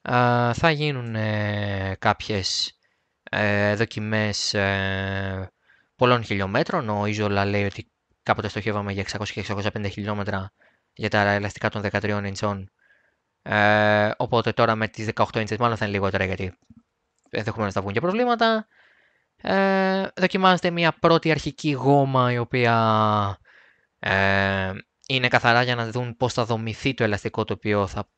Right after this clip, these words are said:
έχει σαφώς μεγαλύτερες, πο-, πο-, περισσότερες αλλαγές από ό,τι έχουν τα ελαστικά, τα οποία απλά αλλάζουν από χρονιά σε χρονιά σύσταση. Τώρα θα έχουμε και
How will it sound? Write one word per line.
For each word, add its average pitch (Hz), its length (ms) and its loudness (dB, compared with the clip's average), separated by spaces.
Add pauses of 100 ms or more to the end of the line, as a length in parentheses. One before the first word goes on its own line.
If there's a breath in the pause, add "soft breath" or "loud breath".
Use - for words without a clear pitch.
(120)
έχει 110 360 -6 (220)
σαφώς 123 320 0
μεγαλύτερες, 101 560 -2 (760 loud breath)
πο-, 127 200 2
πο-, 120 120 -10
περισσότερες 117 420 0
αλλαγές 107 300 0
από 113 120 -8
ό,τι 110 140 -2
έχουν 104 180 -4
τα 101 80 -2
ελαστικά, 101 280 -2
τα - 80 -8
οποία 110 120 -2
απλά 104 160 0
αλλάζουν 101 320 0
από 101 100 -10
χρονιά 101 180 -6
σε - 60 -8
χρονιά 101 240 -6
σύσταση. 160 380 -6
Τώρα 123 180 -2
θα 123 80 -2
έχουμε 113 220 -6
και 107 280 0